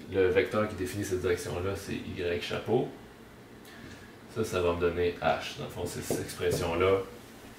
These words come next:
qu'il faudrait résoudre. Ensuite, ici,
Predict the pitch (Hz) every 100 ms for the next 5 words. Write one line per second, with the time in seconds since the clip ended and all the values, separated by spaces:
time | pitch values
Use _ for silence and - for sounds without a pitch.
0 | - - - - - - - - 98 92
1 | 90 82 95 85 - - - - - -
2 | - - - - - - - - - -
3 | - - - - - - - - - -
4 | - - - - - - - - - -
5 | - - - - - 131 - 131 131 -
6 | - 117 - - 156 214